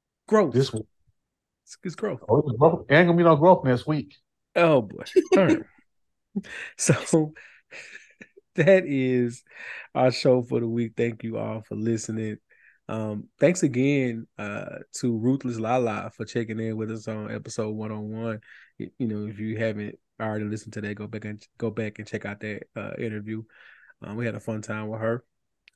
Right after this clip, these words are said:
Speaker 1: Um, go back and check out all of our shows, man. Again, we're growing.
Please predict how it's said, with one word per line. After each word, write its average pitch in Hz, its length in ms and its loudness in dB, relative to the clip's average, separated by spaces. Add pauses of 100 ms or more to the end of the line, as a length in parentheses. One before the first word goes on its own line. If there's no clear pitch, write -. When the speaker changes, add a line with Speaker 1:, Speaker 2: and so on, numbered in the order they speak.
(100)
Speaker 1:
Um, 104 280 -6
go 113 120 -4
back 135 120 4
and 151 80 -2
check 165 140 -4
out 165 140 -4
all 156 180 -2
of 139 80 -2
our 120 60 -2
shows, 113 340 -4
man. 113 200 -6
Again, 120 280 -4
we're 120 80 -4
growing. 127 460 -2